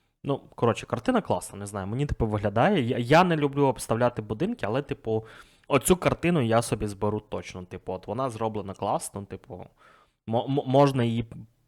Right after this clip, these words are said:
скажімо так, з-, отримати і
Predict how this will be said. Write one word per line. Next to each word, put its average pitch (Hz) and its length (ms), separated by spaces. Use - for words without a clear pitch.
скажімо 110 500
так, - 340
з-, 120 260
отримати 143 840
і 123 340